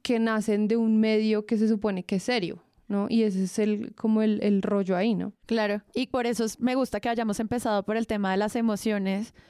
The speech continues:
Speaker 2: porque sí termina afectando de alguna manera a los mercados y las inversiones este tipo de mentiras.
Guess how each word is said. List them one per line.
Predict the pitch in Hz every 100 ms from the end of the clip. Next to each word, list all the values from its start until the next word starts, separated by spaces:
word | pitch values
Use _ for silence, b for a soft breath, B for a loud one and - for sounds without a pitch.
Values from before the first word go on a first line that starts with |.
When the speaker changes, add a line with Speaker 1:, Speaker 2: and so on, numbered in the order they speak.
| B B B
Speaker 2:
porque | 233 226 262 226 214 208 190 185 185 - -
sí | - 247 233
termina | 226 226 240 247 247
afectando | 247 262 - 226 214 196
de | 208
alguna | 226 214 190
manera | 190 220 208 185
a |
los | 190 196
mercados | 220 - 202 180
y | 190
las | 202
inversiones | 214 208 214 - 196 175 180
este | 185 - 202
tipo | 220 208 202
de | 208
mentiras. | 214 180 233 220 170 196